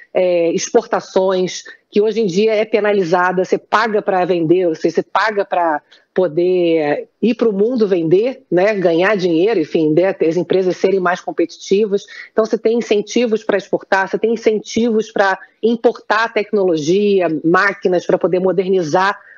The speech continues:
aqui os processos produtivos, acaba com a guerra fiscal, que é, é uma questão que vem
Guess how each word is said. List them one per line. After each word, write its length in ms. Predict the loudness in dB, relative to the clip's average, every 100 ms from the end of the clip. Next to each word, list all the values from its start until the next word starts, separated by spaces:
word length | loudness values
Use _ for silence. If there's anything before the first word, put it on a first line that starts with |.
| -6
aqui 440 | -6 -4 -2 0 0
os 320 | 0 -2 0
processos 520 | -2 0 -2 -2 -4
produtivos, 880 | -2 0 -2 -4 0 0 0 -4 -8 -6 -4
acaba 460 | -2 0 0 -2
com 100 | -2
a 60 | -2
guerra 260 | -2 -2
fiscal, 640 | -2 -2 -2 -2 0 0 -2
que 160 | 0 0
é, 280 | 0 0
é 60 | -2
uma 120 | -2
questão 400 | -2 -2 -2 -2
que 100 | 0
vem 360 | 0 0 -2